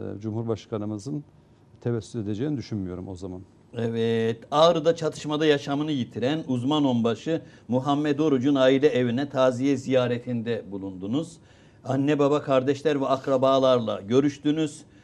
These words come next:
Speaker 2: "Savaş bitsin ve kimse evlat acısı yaşamasın duygusu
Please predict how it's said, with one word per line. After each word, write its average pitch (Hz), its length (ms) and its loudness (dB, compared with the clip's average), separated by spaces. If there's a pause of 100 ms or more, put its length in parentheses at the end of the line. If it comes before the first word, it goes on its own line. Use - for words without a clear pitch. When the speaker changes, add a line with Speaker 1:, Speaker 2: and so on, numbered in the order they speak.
(120)
Speaker 2:
"Savaş 147 560 2
bitsin 156 400 -8
ve 147 160 0
kimse 156 400 -8
evlat 143 580 2
acısı 131 440 -2
yaşamasın 139 960 -2
duygusu 147 720 4